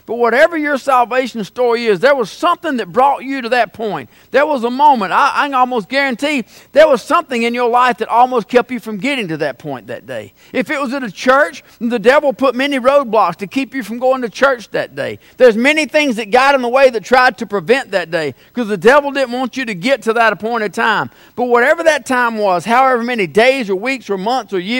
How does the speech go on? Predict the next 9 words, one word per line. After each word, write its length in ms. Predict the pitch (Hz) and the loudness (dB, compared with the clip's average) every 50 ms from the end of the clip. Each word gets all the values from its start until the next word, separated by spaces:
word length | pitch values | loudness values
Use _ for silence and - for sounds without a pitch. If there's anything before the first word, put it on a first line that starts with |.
| 262 262 262 247 - _ - - _ - | -2 -2 -2 -4 -8 _ -20 -20 _ -4
people 260 | - 254 277 - 233 | -4 -4 -4 -2 -4
have 100 | 226 202 | -4 -2
been 200 | 165 190 175 165 | -2 -2 -4 -2
witnessing 420 | 170 240 285 - 254 226 - 240 240 | -2 -2 -2 -2 -4 -8 -8 -6 -6
to 80 | 226 | -4
you, 140 | 247 254 247 | -4 -4 -4
talking 400 | - - 240 254 262 254 254 240 | -2 2 2 2 2 0 -4 -8
to 60 | 247 | -6
you, 200 | 262 269 269 247 | -4 -4 -4 -4